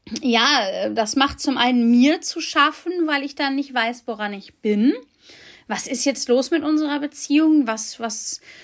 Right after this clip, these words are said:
passiert da? Ähm, sind wir noch Freunde? Sind wir keine Freunde? Ähm, du meldest dich alle drei Monate, aber irgendwie nur oberflächlich und, hm, ganz seltsam.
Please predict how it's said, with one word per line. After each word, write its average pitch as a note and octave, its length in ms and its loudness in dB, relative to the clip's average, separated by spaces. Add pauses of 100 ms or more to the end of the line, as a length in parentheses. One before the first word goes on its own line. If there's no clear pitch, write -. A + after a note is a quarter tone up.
(400)
passiert B3+ 640 2
da? E4 440 2 (380)
Ähm, B3 300 6
sind C#4 240 6
wir D4 100 6
noch C4 160 4
Freunde? A#3+ 520 2
Sind A3+ 200 -4
wir A#3+ 100 0
keine D#4+ 340 2
Freunde? G#3+ 800 -4
Ähm, A3 300 -4
du G#3+ 80 -6
meldest C#4 380 2
dich C#4 120 -6
alle C4 180 -2
drei B3+ 200 0
Monate, C4 460 -2
aber A#3+ 140 -4
irgendwie A#3+ 220 -4
nur A3+ 120 -6
oberflächlich B3+ 1000 -4
und, G#3+ 280 -8 (340)
hm, A3+ 400 4 (320)
ganz G#3 260 2
seltsam. C#4 800 4